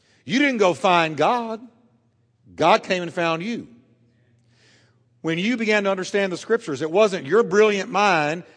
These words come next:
that opened up the Word, nor mine.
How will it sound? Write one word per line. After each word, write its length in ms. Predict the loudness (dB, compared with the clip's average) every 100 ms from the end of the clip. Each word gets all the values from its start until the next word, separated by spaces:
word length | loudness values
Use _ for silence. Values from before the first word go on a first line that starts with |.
| _
that 140 | -6 0
opened 280 | 0 2
up 120 | -2 -2
the 80 |
Word, 480 | -2 0 -2 -6 -14 -20 _ _ _ _ _ _ _ _ -10
nor 280 | -2 0
mine. 640 | 2 2 2 -2 -8 -20